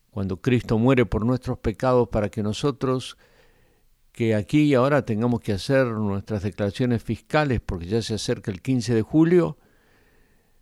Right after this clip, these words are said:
podamos darle a César lo que es del César y a Dios lo que es de Dios, tu corazón, en un, en una oración de fe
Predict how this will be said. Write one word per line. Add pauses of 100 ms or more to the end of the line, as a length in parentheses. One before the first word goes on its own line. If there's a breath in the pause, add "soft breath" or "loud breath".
(140)
podamos (460)
darle
a
César
lo
que
es
del
César
y
a
Dios
lo
que
es
de
Dios,
tu
corazón,
en
un, (340 soft breath)
en
una
oración (440 soft breath)
de
fe